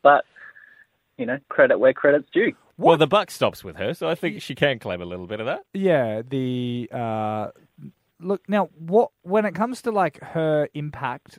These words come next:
Speaker 3: on the country, uh, how do the locals feel about her?
Speaker 1: Um, depends which age demographic you ask.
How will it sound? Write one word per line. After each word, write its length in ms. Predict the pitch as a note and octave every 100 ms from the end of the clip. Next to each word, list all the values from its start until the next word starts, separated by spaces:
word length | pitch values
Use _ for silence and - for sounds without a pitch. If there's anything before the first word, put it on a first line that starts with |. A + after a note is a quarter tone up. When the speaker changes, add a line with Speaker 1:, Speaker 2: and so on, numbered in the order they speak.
| _
Speaker 3:
on 380 | B2+ B2+ A#2+ A#2+ -
the 300 | A#2+ A2 G#2+
country, 540 | - C#4 - F#2+ F3 - _
uh, 220 | F3 E3+ F3
how 240 | D#4+ F4
do 180 | E4 A#3
the 180 | G3+ E3+
locals 500 | D3+ A3+ - A#2+ -
feel 260 | - G2+
about 300 | F#2 F2+ E2
her? 200 | - F2+ F#2+ _ _ _ _ _ _ _
Speaker 1:
Um, 880 | F#3 F#3+ F3 E3 E3 E3 D#3 D#3 B2 _ _ _ -
depends 520 | C#3 C3+ A#2+ A#2+ A#2+ -
which 260 | B2+ A2 - - - - _
age 280 | B2 C#3+ D3 - A#2+
demographic 540 | A#2+ A2+ B2 - -
you 140 | C3 A#2+
ask. 220 | F3+ D4